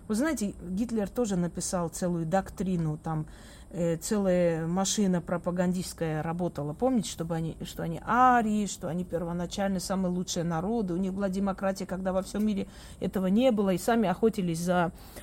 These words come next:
первоисточник, германцы, Тацита, охотились, и этот первоисточник был у одного итальянского графа. Он не отдавал. И с помощью Муссолини, через его посредничество, он отдал только копию снять.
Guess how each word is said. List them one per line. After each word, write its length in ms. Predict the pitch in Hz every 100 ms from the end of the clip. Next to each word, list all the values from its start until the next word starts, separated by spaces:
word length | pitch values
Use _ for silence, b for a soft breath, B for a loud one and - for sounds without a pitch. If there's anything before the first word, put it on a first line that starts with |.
| B -
первоисточник, 840 | 214 190 170 - 247 240 214 180 185
германцы, 800 | 180 190 196 233 269 - 180 170 -
Тацита, 540 | - 202 - 147 160 165 B B B B
охотились, 680 | 196 269 269 233 190 175 -
и 380 | 190 185 180 170 B B B B B
этот 260 | 196 190 180
первоисточник 760 | 190 196 185 - 277 233 202
был 260 | 185 214 196
у 40 |
одного 400 | 170 190 196 247
итальянского 640 | - 180 202 208 - 196 180
графа. 480 | 196 180 151 - - B B B - - - - - -
Он 160 | 202 208
не 100 | 214
отдавал. 540 | 196 240 214 170 - - - B B B B 202
И 120 | 196
с 100 | -
помощью 720 | 254 226 190 - 190 175 170
Муссолини, 1000 | 175 190 214 196 262 302 240 202 185 170 -
через 300 | 185 170 185
его 160 | 180
посредничество, 840 | 175 190 - 269 240 196 - -
он 140 | 175 185
отдал 280 | 185 240 240
только 320 | 220 202 196
копию 380 | - 214 180 160
снять. 460 | - 170 160 -